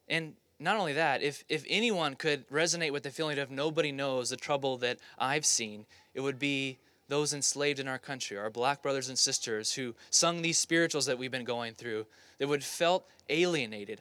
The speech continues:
isolated, as if "nobody knows the trouble I've seen." A sense of hiddenness, as if God isn't present. He's not there. He doesn't care. He's distant.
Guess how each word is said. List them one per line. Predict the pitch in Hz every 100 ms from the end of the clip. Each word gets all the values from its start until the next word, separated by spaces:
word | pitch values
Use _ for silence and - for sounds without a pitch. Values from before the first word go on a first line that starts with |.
| -
isolated, | 156 180 - 135 110 104 110
as | 147 139
if | 165
"nobody | 147 151 180 196 190 180
knows | 165 160 165 127 123 -
the |
trouble | 135 - 160 160 165 160 -
I've | 127 143 139 127 - - _
seen." | - - 147 120 98 - _ _ _ _ _ _ _ _ _ _ _ -
A | 135
sense | - 180 170
of | 156
hiddenness, | - 185 170 117 104 - - -
as | 131 135
if | 147
God | - 143 156 160 156 - - -
isn't | 147 135 143 -
present. | 151 143 123 113
He's | 151 139
not | 143 156 165 - - -
there. | 151 156 117
He | 113 147
doesn't | 147 151 165 -
care. | - 165 156 117 101 - _ _
He's | - 160 123
distant. | 120 160 - 123 104